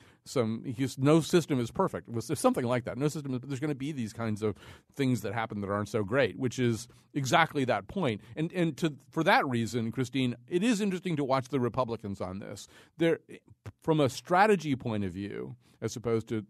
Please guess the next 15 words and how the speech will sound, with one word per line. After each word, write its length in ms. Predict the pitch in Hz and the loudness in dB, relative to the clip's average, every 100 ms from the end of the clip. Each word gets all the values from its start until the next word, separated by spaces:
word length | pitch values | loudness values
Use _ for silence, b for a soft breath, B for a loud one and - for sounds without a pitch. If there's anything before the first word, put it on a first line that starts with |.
| - | -2
noble 540 | 117 123 127 110 104 | 2 4 4 0 -4
intent, 640 | 104 95 - 123 87 - - b b b b - | -6 -8 -6 -8 -8 -16 -20 b b b b -2
you 120 | 151 | 2
know, 240 | 139 135 | 4 2
they're 160 | 135 143 | 2 0
crazy 440 | - 196 185 143 | 4 4 4 2
if 100 | 127 | -2
they 80 | 120 | -2
hug 280 | 104 135 127 | 2 2 2
this 160 | 117 | 0
program 380 | - 120 107 104 | 2 2 2 0
all 120 | 107 | 0
the 80 | 104 | 0
way, 300 | 107 110 87 104 | -2 -2 -6 -10
because 500 | 110 127 113 - | -2 0 0 -4